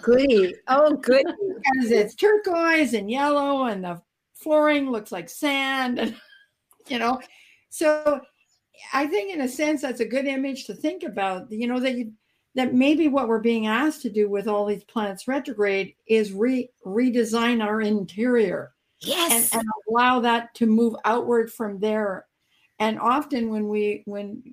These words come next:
Speaker 2: when Uranus will let us know if, if we don't want to let go of anything,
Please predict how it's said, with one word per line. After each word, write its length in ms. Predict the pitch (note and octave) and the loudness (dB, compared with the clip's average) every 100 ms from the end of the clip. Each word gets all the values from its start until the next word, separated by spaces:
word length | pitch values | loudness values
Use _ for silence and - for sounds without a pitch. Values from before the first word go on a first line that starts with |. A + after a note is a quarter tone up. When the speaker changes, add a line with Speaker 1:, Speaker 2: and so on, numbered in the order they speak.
| - | -12
Speaker 2:
when 180 | G#3 | -8
Uranus 460 | G3+ G3 G#3 A3 G#3+ | -6 -4 -2 -2 -2
will 160 | G3+ G3+ | 0 2
let 160 | G#3 | 0
us 180 | G3 - | 0 -2
know 220 | A3+ A3 | -2 0
if, 220 | G#3+ A3 _ _ _ - | -2 -4 _ _ _ -6
if 100 | A#3+ | -4
we 100 | B3 | -2
don't 360 | B3 C4 C4+ C4 | 0 2 2 2
want 180 | B3 A#3+ | 2 2
to 80 | A3+ | 2
let 300 | A#3+ A#3 F3+ | 0 0 0
go 420 | G#3+ B3+ A#3+ A3+ | 2 4 2 0
of 160 | F#3+ F3+ | -6 -6
anything, 840 | - B3 E4+ D#4 - - D#3+ B3+ D#4 | -4 0 0 -2 -6 -10 -6 -6 -6